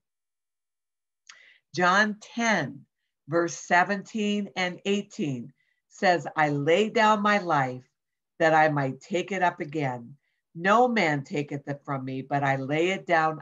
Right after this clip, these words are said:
of myself. I have power to lay it down, and I have power to take it up again."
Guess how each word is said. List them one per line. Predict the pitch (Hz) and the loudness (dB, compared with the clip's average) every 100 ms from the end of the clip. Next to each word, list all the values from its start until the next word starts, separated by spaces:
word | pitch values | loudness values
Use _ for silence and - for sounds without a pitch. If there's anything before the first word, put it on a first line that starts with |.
| - | 0
of | 151 156 156 | 2 2 -2
myself. | 151 151 147 - 139 123 - _ _ _ _ _ _ 160 | -4 -4 -8 -6 -6 -6 -14 _ _ _ _ _ _ 0
I | 160 | 2
have | 143 131 | 2 0
power | - 156 180 202 | 0 4 4 4
to | 202 | 0
lay | 196 190 190 | 0 -2 -2
it | 185 | -4
down, | 175 165 165 170 165 _ _ _ | -2 0 0 -4 -10 _ _ _
and | 151 143 | -4 -4
I | 123 | -6
have | 113 _ | -12 _
power | 147 151 156 160 | 2 4 4 2
to | 156 | -2
take | 147 143 143 | -8 -8 -8
it | 143 | -8
up | 139 139 - | -8 -8 -10
again." | - 127 120 117 | -14 -12 -12 -14